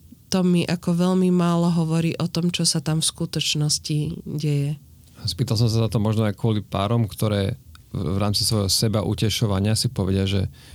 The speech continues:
Speaker 2: že nám sa to stalo v prvom trimestri a čo my tu v úvodzovkách vyplakávame, keď niekomu sa
Speaker 1: Mhm.
Speaker 2: môže stať toto.
Speaker 1: Mhm.
Speaker 2: Čiže, a oni si teda majú povedať, že, že nie, neporovnávajme sa, toto sú naše pocity a patria nám a poďme sa s nimi vysporiadať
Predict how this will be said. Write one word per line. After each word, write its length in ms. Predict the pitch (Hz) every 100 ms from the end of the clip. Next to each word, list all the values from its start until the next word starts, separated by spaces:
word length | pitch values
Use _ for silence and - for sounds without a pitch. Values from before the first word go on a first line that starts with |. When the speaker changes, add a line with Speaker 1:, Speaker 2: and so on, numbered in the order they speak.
| -
Speaker 2:
že 100 | -
nám 140 | 101 101
sa 80 |
to 80 | 123
stalo 240 | 110 117 104
v 80 |
prvom 180 | - 117
trimestri 540 | 110 101 98 95 110 -
a 80 |
čo 240 | 92 - 120
my 100 | 120
tu 380 | - 117 98 87
v 140 | -
úvodzovkách 480 | 104 107 107 110 98
vyplakávame, 720 | 107 107 98 104 90 98 110
keď 240 | 95 101 98
niekomu 180 | 104
sa 140 | 95 214
Speaker 1:
Mhm. 80 | 95
Speaker 2:
môže 220 | 92 98 -
stať 340 | - - 90
toto. 320 | - 87 - -
Speaker 1:
Mhm. 320 | 233 233 330
Speaker 2:
Čiže, 240 | - 120 117
a 100 | 113
oni 160 | 120 139
si 80 | 131
teda 220 | 131 123
majú 160 | 123 120
povedať, 260 | 120 117
že, 120 | 107 98 - - -
že 100 | 101
nie, 320 | 104 110 139
neporovnávajme 800 | 113 101 110 110 113 113 120 120
sa, 80 | 110
toto 180 | 107
sú 140 | 107 107
naše 320 | 101 107 123
pocity 400 | - 107 127 -
a 80 | 95
patria 400 | 107 110 - 113
nám 340 | 104 98 117
a 80 | -
poďme 300 | 95 107 104
sa 80 | 104
s 80 | 104
nimi 160 | 104
vysporiadať 560 | 101 - 104 101 104